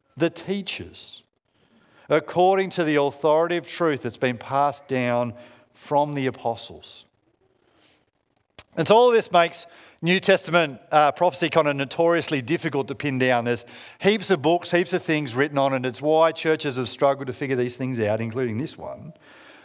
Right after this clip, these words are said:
Uh, on my current understanding, if I was to compare it, I wouldn't compare it so much with preaching. It'd be closer to those times when I've prayed for people, eyes closed,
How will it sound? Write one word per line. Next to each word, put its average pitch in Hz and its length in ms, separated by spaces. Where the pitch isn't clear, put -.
Uh, 165 180
on 202 140
my 202 140
current 208 360
understanding, 160 520
if 151 100
I 175 80
was 202 180
to 196 100
compare 156 540
it, 87 360
I - 60
wouldn't 240 220
compare 196 340
it 180 100
so 165 160
much 156 280
with 147 160
preaching. 113 720
It'd 180 160
be 196 80
closer 220 480
to 214 100
those 202 280
times 170 360
when 170 80
I've 165 120
prayed 175 280
for 165 80
people, - 460
eyes 165 280
closed, 87 540